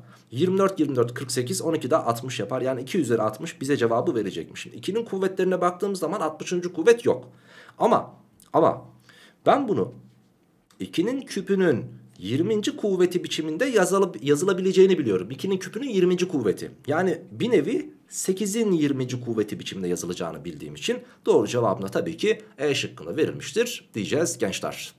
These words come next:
Geçtik bir diğer sorumuza. Üslü sayılara çalışan Mete diye bir arkadaş var ve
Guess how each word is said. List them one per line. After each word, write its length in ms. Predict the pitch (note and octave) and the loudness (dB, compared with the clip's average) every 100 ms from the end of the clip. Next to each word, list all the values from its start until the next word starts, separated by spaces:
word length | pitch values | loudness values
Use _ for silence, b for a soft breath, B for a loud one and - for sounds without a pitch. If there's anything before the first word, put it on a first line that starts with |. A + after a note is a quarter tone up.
| - | -8
Geçtik 600 | F2+ - D#2+ - - - | -6 -6 -8 -12 -14 -10
bir 180 | F2 - | -10 -6
diğer 380 | E2+ A2 A#2 - | -4 -2 -4 -10
sorumuza. 520 | - - - D#2 C2+ - - - | -10 -6 -6 -8 -6 2 4 4
Üslü 220 | G#3 - C#4+ | 2 -2 2
sayılara 380 | B3 G#3+ G#3 | 6 6 4
çalışan 460 | F#3+ G#3+ G3 A3 - | 4 2 2 0 -2
Mete 300 | E3+ G#3 A#3 | 0 2 2
diye 180 | A3 G#3 | 4 6
bir 40 | G3+ | 6
arkadaş 460 | G3 G#3 G#3+ - | 4 4 2 0
var 300 | F3+ B3 - - | -6 -8 -8 4
ve 300 | G3 G3+ | 6 4